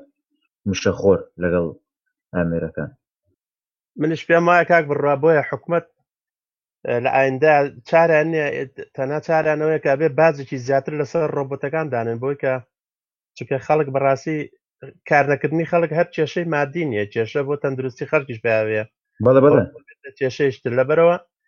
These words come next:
Speaker 2: پێم وایە ئەم بیرۆکەیە زۆر شتێکی باشە. یعنی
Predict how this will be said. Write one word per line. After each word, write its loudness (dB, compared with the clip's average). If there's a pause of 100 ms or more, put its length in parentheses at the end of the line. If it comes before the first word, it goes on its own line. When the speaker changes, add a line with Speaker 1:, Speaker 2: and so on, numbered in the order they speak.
(260)
Speaker 2:
پێم 0
وایە 2
ئەم -2 (120)
بیرۆکەیە 2 (100)
زۆر 4
شتێکی -4
باشە. -2
یعنی -4